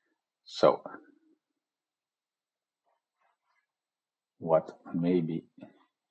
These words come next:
let's go generate the document. The document still generates fine.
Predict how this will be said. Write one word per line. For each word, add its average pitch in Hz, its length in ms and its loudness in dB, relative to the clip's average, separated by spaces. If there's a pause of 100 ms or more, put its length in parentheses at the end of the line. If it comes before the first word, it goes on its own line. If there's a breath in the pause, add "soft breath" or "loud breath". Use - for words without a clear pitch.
(880)
let's 87 300 4
go 69 300 4
generate 76 460 0
the 71 80 -6
document. 165 500 6 (420 soft breath)
The 78 80 -6
document 78 360 2
still 73 280 2
generates 69 520 -2
fine. 139 380 12